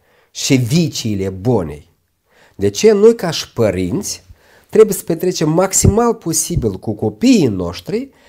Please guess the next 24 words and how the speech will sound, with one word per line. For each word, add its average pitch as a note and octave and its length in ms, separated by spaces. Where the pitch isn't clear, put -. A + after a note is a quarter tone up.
ca F3+ 140
să-i F#3 160
dăm G3+ 260
ceea B3 360
ce F#3 180
mai E3 180
bun D3+ 280
de B2 80
la A#2 120
noi G3 280
copiilor? D3 920
Fiindcă G#3 380
sunt C#3+ 360
cazuri F#3+ 540
când F#3 260
bona D#3 840
vorbește F#3+ 500
rusa, B3 540
părinții G3+ 440
sunt B2 200
ambii A#2+ 180
români, B3+ 420
copilul C4+ 520
vorbește G2 480